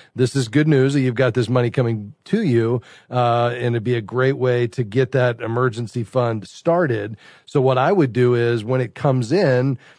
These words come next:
I'd go ahead and open a high yield savings account, probably with an online bank. You could use Marcus or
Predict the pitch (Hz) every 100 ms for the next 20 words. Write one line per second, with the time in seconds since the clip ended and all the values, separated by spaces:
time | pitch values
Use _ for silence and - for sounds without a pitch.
0 | _ 120 135 160 143 131 139 139 160 131
1 | 123 120 113 110 135 143 139 135 110 151
2 | 147 135 117 107 131 135 120 196 269 185
3 | 139 123 123 123 127 123 117 123 127 151
4 | 151 117 120 107 117 98 113 123 117 139
5 | 117 110 95